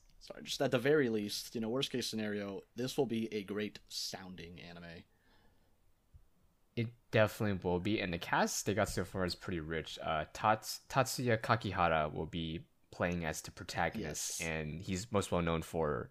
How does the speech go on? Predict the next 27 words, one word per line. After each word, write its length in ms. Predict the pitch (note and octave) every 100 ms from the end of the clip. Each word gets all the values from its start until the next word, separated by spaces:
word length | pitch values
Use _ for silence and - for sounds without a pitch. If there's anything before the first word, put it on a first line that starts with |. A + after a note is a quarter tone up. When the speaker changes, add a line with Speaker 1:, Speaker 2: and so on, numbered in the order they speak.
| _
Speaker 2:
Natsu 460 | D#2+ E2 - A2 G2+
from 180 | F2+
Fairy 280 | F2 E2 E2+
Tail 360 | - G#2 G2+ A2+ - - -
and 140 | G2+
various 380 | F2+ G#2+ F#2+ F2+
other 140 | F2 E2
shows, 220 | F#2+ F2
and 120 | D#2
probably 420 | F#2 D#2 D#2 D2 _ _ -
just 180 | F2+ -
can't 160 | A#2 -
remember 220 | E2+ E2
off 100 | D2+
the 60 | -
top 160 | F2
of 40 | D2+
my 80 | D#2
head, 240 | D#2+ D2
but 120 | C#2+
he's, 360 | E2 E2 D#2+ -
he's 200 | - G2+
everywhere. 520 | F#2 D#2 D2+ D2 - - _ - - - F#2
Um, 260 | E2 D#2
but 140 | D#2+ F2+
the 60 |
most 480 | G2 G2+ F#2+ - -